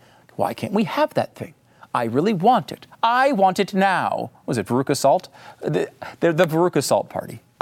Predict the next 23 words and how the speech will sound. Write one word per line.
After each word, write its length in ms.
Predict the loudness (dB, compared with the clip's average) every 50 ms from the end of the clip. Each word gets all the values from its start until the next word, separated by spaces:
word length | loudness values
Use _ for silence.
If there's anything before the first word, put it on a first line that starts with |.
| -12 -8 -4
It 80 | 0
was 200 | 2 2 0 0
Veruca 280 | -2 -4 -6 -4 -6 -4
Salt, 240 | -2 0 0 0 -2
wasn't 200 | -4 -4 -4 -6
it? 80 | -6 -6 -8
I 80 | -8 -8
don't 160 | -8 -10 -12
know. 80 | -16 -20 -20 _ _ _ _ _ _ _
I 40 | _
can't 160 | -10 -10 -8
remember. 280 | -8 -8 -8 -6 -4 -4
I 40 | -2
remember 340 | -2 0 0 0 0 0
the 80 | 0 0
movie. 300 | 0 0 0 0 -2 -2 -6 -14 -12
She 160 | -6 -2 0
was 160 | 0 0 0 2
dressed 240 | 0 0 0 0
in 100 | -4 -6
purple, 340 | -2 -2 -2 -2 0 -2 -4
I 60 | -4
think. 300 | -4 -8 -12 -14 -14 -18